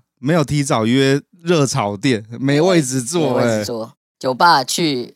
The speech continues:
Speaker 2: 然后你太，没有约，你酒吧甚至没位置可以让你进去。
Speaker 1: 对，然后现在怎样？干妈你十一点去，就是没有，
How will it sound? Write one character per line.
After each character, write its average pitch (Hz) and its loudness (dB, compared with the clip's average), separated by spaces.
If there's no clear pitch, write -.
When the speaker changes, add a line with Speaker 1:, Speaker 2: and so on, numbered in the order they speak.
Speaker 2:
然 123 -6
后 139 2
你 123 -6
太， 156 0
没 139 -2
有 123 0
约， 131 -2
你 139 -6
酒 127 -6
吧 117 0
甚 135 -4
至 139 -4
没 117 -6
位 123 -2
置 117 -8
可 113 -6
以 117 -2
让 117 -2
你 98 -12
进 113 -10
去。 104 -10
Speaker 1:
对， 151 2
然 131 -4
后 147 0
现 185 0
在 165 2
怎 120 -2
样？ 127 2
干 143 0
妈 151 0
你 139 -2
十 131 -4
一 160 -2
点 127 0
去， 120 0
就 135 -2
是 117 -4
没 131 0
有， 135 2